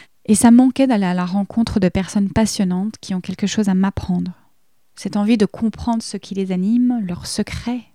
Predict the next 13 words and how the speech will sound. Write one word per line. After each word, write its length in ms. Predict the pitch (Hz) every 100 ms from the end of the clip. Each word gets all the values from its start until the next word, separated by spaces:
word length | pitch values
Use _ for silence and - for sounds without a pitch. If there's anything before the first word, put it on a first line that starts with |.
| _
pour 180 | 190 185
mieux 180 | 190
vivre 380 | 196 240 254 220
en 100 | 180
quelque 260 | 180 180 190
sorte. 480 | - 208 - - - _ _ _ _ _
Ce 160 | - -
qu'ils 240 | - 185
ont 60 | 196
traversé, 680 | - 208 202 - - 254 247
euh, 160 | 190 180
leur, 280 | 180 175 180
euh, 300 | 175 185